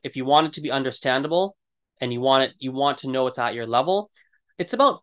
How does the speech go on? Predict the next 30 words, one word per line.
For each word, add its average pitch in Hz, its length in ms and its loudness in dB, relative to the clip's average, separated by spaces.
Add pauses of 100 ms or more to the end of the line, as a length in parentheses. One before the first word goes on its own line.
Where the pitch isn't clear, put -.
fifty-one 240 680 2
percent, 226 580 0 (300)
meaning 185 360 2 (100)
you 180 220 -4
consume 190 440 -2
it, 180 140 2
you 143 80 -2
watch 143 320 2
it, 147 80 -6
you 143 80 -4
listen 147 320 -4
to 180 160 0
it, 185 120 0
you 147 140 -2
understand 175 500 4
at 143 160 0
least 294 600 2 (520)
fifty-one 190 540 2
percent. 156 480 -6 (680)
Fifty-one 254 440 4
percent 202 300 2
is 151 80 -4
maybe, 208 400 -2
it's, - 160 -6 (300)
it's 190 200 -4
like 214 220 0
the 196 80 0
bare, 220 540 2
bare 190 340 4
minimum. 131 480 -4